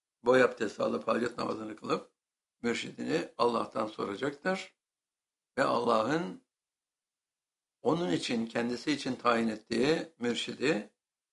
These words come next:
mutlaka Allah Teala ona gösterecektir. Kişinin boy abdesti alıp hacet namazını kılıp mürşidini Allah'tan sorması, birincide olmasa bile ikincide en çok üçüncüde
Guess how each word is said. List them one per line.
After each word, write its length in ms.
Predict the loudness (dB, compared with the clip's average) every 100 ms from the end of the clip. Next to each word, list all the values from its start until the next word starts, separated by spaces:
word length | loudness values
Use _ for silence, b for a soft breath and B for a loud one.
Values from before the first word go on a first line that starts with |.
| -4
mutlaka 500 | -4 0 2 4 4
Allah 300 | 4 4 4
Teala 320 | 2 2 2
ona 420 | 0 -2 -2 -8 _ _ _ _ _ _ _ _ _ _ _
gösterecektir. 1040 | -2 0 0 -2 -2 -6 -10 -14 -16 -18 _ _ _ _ _ _ _ _ -8
Kişinin 540 | -6 0 0 0 0
boy 180 | 4 6
abdesti 420 | 4 2 -2 2
alıp 320 | 2 2 0
hacet 340 | 2 2 0 -2
namazını 420 | 0 0 -2 -4
kılıp 440 | 0 0 0 -4 _ _ _ _ _ _ _ _
mürşidini 460 | -2 -2 -2 -2 0
Allah'tan 460 | 4 2 4 0
sorması, 760 | 2 0 0 -4 0 2 2 0
birincide 420 | 2 4 4 2 4
olmasa 420 | 4 2 -2 -2
bile 240 | 0 0
ikincide 500 | 0 -6 -2 0 2
en 80 | 2
çok 220 | -2 -10
üçüncüde 640 | -10 -8 -4 2 2 2